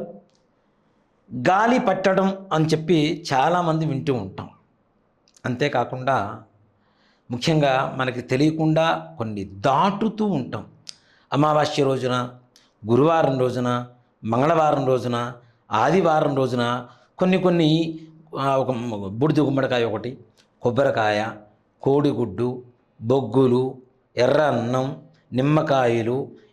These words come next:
ఇట్లాంటివన్నీ కూడా దృష్టి దోషాల కోసం తీసివేసి నాలుగు రోడ్ల సెంటర్లో పడేస్తూ ఉంటారు. అది క్రూరత్వం కూడా. నాలుగు రోడ్ల సెంటర్లో అంటే ఒక సైడ్కి వేసేయమని చెప్పి,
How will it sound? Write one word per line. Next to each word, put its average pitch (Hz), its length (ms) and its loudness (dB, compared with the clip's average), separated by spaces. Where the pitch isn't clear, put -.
ఇట్లాంటివన్నీ 170 680 0
కూడా 180 540 2
దృష్టి 202 480 0
దోషాల 214 460 2
కోసం 190 320 0
తీసివేసి 165 960 0
నాలుగు 175 340 2
రోడ్ల 170 240 2
సెంటర్లో 202 640 0
పడేస్తూ 147 380 -2
ఉంటారు. 127 520 -2
అది 98 140 -10
క్రూరత్వం 233 540 2
కూడా. 104 340 -8
నాలుగు 147 260 2
రోడ్ల 165 200 0
సెంటర్లో 151 600 0
అంటే 147 160 -2
ఒక 190 120 -2
సైడ్కి 190 440 0
వేసేయమని 151 460 0
చెప్పి, 98 380 -8